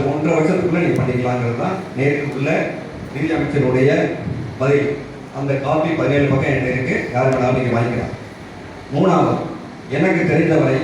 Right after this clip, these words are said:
எல்லா மாவட்டத்தில் உள்ள அதிகாரிகள், மாற்றுத்திறனாளி அதிகாரிகள் கூட என்னுடைய நண்பர்கள். காரணம் என்னன்னா, கமிஷன் ஆஃபீஸ்ல எந்த ஹெல்ப் வேணும்னாலும் கோயம்புத்தூர் தான் ஃபர்ஸ்ட் கொடுப்பாங்க. அப்படி செஞ்சு செஞ்சு ஓட தேர்ஞ்சிருக்கும். அதனால எல்லா அதிகாரியுமே எனக்கு தெரிஞ்ச அதிகாரிகள் தான் மாற்றுத்திறனாளிகள். இப்ப திருச்சியா இருக்கலாம்,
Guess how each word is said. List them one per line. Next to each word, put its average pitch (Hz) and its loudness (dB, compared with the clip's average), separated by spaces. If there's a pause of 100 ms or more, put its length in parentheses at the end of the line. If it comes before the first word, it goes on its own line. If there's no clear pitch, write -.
(140)
எல்லா 180 4 (100)
மாவட்டத்தில் 160 2
உள்ள 139 2
அதிகாரிகள், 143 2 (220)
மாற்றுத்திறனாளி 139 0
அதிகாரிகள் 135 0
கூட 147 0
என்னுடைய 123 -2
நண்பர்கள். 123 0 (120)
காரணம் 139 0
என்னன்னா, - -4 (520)
கமிஷன் 170 0
ஆஃபீஸ்ல 151 2
எந்த 151 0
ஹெல்ப் 151 2
வேணும்னாலும் 147 0
கோயம்புத்தூர் 143 2
தான் 143 -2
ஃபர்ஸ்ட் 127 -2
கொடுப்பாங்க. 135 -2 (460)
அப்படி - -2
செஞ்சு 165 0
செஞ்சு 165 0 (100)
ஓட 151 4 (100)
தேர்ஞ்சிருக்கும். 160 2
அதனால 139 0
எல்லா 175 2
அதிகாரியுமே 156 2
எனக்கு 135 -2
தெரிஞ்ச 139 0
அதிகாரிகள் 123 0
தான் 135 -2
மாற்றுத்திறனாளிகள். 120 -2
இப்ப - -4
திருச்சியா 131 -2
இருக்கலாம், 127 0